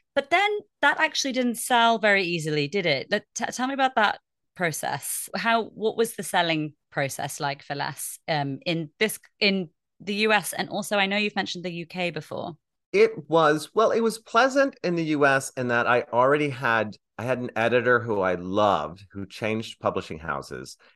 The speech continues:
Speaker 2: And so when they do that, the editors have a sort of magic moment where they can get books. Everyone's excited to see what they're gonna choose. So she did, um, uh, uh, accept my manuscript. It's not like I,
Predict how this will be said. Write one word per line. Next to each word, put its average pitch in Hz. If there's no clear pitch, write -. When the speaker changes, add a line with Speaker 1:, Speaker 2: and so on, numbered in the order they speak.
Speaker 2:
And 90
so 92
when 113
they 113
do 135
that, 110
the 107
editors 98
have 101
a 92
sort 95
of 87
magic 95
moment 90
where 80
they 82
can 80
get -
books. -
Everyone's 95
excited 98
to 85
see 85
what 85
they're 87
gonna 80
choose. -
So 113
she 139
did, 123
um, 85
uh, 98
uh, 85
accept -
my 90
manuscript. 82
It's -
not 87
like 82
I, -